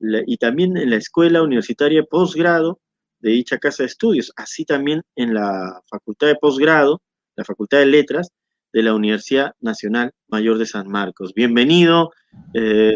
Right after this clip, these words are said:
estimadísimo, eh, profesor,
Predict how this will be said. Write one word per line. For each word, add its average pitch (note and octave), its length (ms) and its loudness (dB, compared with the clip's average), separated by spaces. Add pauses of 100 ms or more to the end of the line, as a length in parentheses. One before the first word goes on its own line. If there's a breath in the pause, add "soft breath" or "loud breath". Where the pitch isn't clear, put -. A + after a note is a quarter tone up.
estimadísimo, C3+ 1040 -2 (360)
eh, G2+ 320 -6
profesor, C#3+ 540 -2